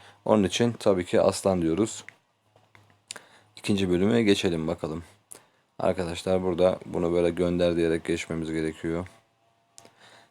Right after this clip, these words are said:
Bu çiçek nasıl açar? Arkadaşlar, çiçeğin açması için elimizle bulutları kenara çekiyoruz ki güneş ortaya çıksın ve güneşi gören çiçek açılsın.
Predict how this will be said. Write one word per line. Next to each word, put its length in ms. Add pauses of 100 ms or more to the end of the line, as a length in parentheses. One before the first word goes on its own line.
(440)
Bu 120
çiçek 280
nasıl 240
açar? 200
Arkadaşlar, 460
çiçeğin 300
açması 380
için 180
elimizle 500
bulutları 420
kenara 320
çekiyoruz 480
ki 200 (320)
güneş 320
ortaya 360
çıksın 380 (340)
ve 100
güneşi 400
gören 260
çiçek 340
açılsın. 480